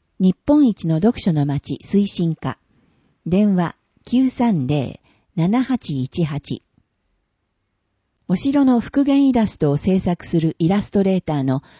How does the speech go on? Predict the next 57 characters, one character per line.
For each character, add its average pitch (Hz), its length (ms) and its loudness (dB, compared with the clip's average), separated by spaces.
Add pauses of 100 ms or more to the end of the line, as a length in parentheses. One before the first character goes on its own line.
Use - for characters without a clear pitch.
香 254 100 -2
川 165 380 -2
源 214 160 2
太 254 180 0
郎 254 160 4
氏 180 180 -2
を 151 120 2
講 214 220 2
師 - 160 -6
に 143 140 0
迎 147 300 0
え、 135 180 -4 (500)
関 262 300 0
東、 131 360 -2
埼 262 260 -2
玉 185 260 0
の 127 140 0
お 135 60 0
城 233 280 -2
の 202 140 0
紹 170 260 0
介、 151 300 -4 (460)
解 208 200 0
説 214 300 -2
の 175 100 2
ほ 160 140 0
か、 151 240 -4 (340)
お 190 100 2
城 269 320 2
を 254 40 4
描 240 180 -4
く - 280 -6
ワ 202 220 -2
ー 254 40 -8
ク - 140 -14
シ 233 100 2
ョ 220 40 4
ッ - 40 -6 (140)
プ、 - 180 0 (460)
原 196 140 4
画 262 180 2
の 254 120 4
展 214 280 2
示 208 120 0
も 180 140 0
行 165 220 0
い 143 240 0
ま 123 160 -2
す。 - 180 -16 (1700)
講 285 220 2
師 - 180 -6
プ - 140 -2
ロ 196 140 6
フ - 80 -4
ィ 165 140 0
ー 127 40 -4
ル。 - 160 -4